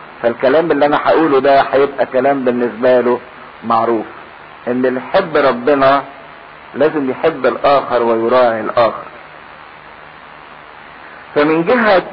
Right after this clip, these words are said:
أكل ما ذبح للأوثان، من جهة هذا الموضوع،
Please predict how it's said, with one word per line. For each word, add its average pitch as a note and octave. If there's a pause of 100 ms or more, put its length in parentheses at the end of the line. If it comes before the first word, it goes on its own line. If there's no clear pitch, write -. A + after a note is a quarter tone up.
(100)
أكل E3+
ما C#3+
ذبح D#3
للأوثان، A2+ (200)
من A#2
جهة C#3 (120)
هذا B2
الموضوع، G#2+